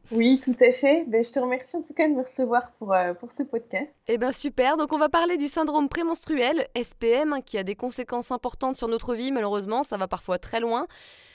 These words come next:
Speaker 2: Alors tout d'abord, c'est quoi les symptômes prémenstruels normaux ? <laughs>
Speaker 1: Alors, euh, normaux, je dirais, c'est, euh, quand ça reste, euh, pas gênant en fait. On peut avoir, voilà, des, euh,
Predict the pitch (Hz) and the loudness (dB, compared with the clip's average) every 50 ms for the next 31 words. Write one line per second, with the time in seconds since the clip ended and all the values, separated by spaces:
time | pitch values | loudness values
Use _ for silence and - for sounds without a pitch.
0 | _ _ - - 175 - - - 359 311 254 226 196 226 233 262 330 339 269 - | _ _ -16 -14 -14 -10 -4 0 2 2 2 2 2 2 4 4 4 4 2 -2
1 | - - - - 262 247 - - 349 320 254 240 - - 247 240 - 302 285 254 | -6 -10 -12 -8 -8 -6 -4 -2 0 0 0 -2 -2 -4 -4 -4 -2 -4 -4 -4
2 | - - 285 277 269 269 - - - 269 285 311 285 - - 196 202 214 233 247 | -4 -4 -4 -4 -4 -4 -8 -6 -2 0 0 0 0 0 -6 -4 -2 0 2 4
3 | 285 262 254 240 220 208 202 - - 226 254 - 302 254 262 254 220 - 208 202 | 2 2 2 2 0 0 0 -2 -8 -8 0 4 4 4 6 4 0 0 -2 -6
4 | - _ _ _ _ - - 233 247 247 226 208 202 - - - - 208 208 208 | -8 _ _ _ _ -4 0 2 4 4 4 2 0 -4 -10 -4 0 2 2 4
5 | 208 208 208 208 208 208 208 208 208 220 247 247 247 254 254 254 277 294 311 320 | 4 4 4 4 4 4 4 2 2 2 0 -2 -2 -2 -6 -4 -4 -2 -2 -4
6 | 302 - 214 233 240 254 285 269 - - 220 208 208 196 196 196 - 269 277 269 | -6 -6 -6 -4 -4 -4 -6 -6 -4 -2 0 2 2 2 0 -2 -4 -10 -8 -4
7 | - 233 208 220 262 277 - - - 240 208 202 196 196 196 196 196 196 190 190 | -2 -2 -2 -2 -4 -6 -6 -8 -10 -6 -4 -2 -2 0 0 0 0 0 0 0
8 | 190 190 190 185 185 - 254 247 226 233 233 233 240 214 196 196 - 208 185 185 | 0 0 -2 -2 0 2 2 4 4 4 2 4 4 4 4 2 0 -8 -10 -8
9 | - - 214 208 208 233 254 247 226 214 208 240 247 254 254 247 220 196 196 190 | -8 -8 -8 -8 -2 2 4 4 4 4 4 4 4 4 2 0 -8 -6 -4 0
10 | 202 220 226 208 202 202 196 185 180 180 175 | 0 0 0 -2 -4 -6 -4 -2 -2 -2 -2